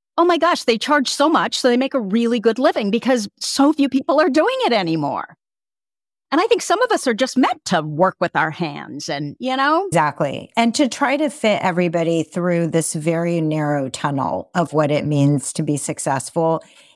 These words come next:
Speaker 2: is doing such a disservice to ourselves and our kids, because not everybody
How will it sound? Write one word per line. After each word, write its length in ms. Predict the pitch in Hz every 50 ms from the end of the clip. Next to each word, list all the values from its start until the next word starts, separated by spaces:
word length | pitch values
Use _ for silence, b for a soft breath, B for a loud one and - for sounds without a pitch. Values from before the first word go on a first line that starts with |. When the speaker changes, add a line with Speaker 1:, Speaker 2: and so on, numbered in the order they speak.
| b b -
Speaker 2:
is 200 | 190 190 165 156
doing 320 | - 185 175 175 165 160
such 260 | 143 - 170 147 - -
a 80 | 151
disservice 800 | 135 139 139 - - 143 139 127 123 135 123 110 - - - - -
to 500 | - - 165 156 147 143 139 135 135 - -
ourselves 520 | - 180 190 - - 254 262 302 262 208 - -
and 200 | 190 202 226 208
our 120 | 170 151
kids, 380 | - - 143 - 127 - - -
because 480 | - 170 160 156 185 170 165 151 160
not 340 | 165 175 175 175 190 196 -
everybody 800 | - 160 170 170 185 180 156 170 160 147 156 156 151 147 147 -